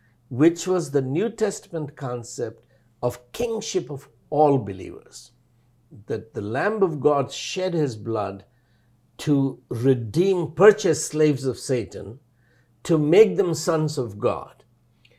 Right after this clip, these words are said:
As sons of God, they serve their Father, uh, as priests and kings. So it, this,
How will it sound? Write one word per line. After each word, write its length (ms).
As 280
sons 400
of 200
God, 320
they 100
serve 580
their 200
Father, 580
uh, 140
as 300
priests 680
and 240
kings. 680
So 460
it, 160
this, 760